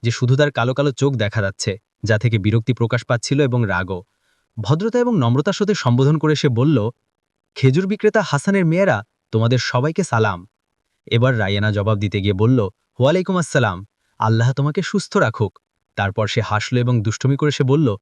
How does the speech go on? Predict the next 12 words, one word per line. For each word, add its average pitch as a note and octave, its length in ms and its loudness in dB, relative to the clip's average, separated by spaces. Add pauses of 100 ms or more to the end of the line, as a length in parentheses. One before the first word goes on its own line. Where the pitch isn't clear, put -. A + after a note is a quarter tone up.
(320)
"কিন্তু E3+ 200 2
আমির, D#3+ 380 2 (280)
তোমার D#3 220 2
ভ্রু C3+ 280 4
কোথায়? E3+ 480 0 (240)
আর C3+ 100 0
তোমার D#3+ 240 -2
সুন্দরী D#3+ 400 2
অর্ধেক D#3 340 0
দাড়ি A#2+ 300 2
বা G#3+ 120 2
কোথায়?" A2+ 380 -2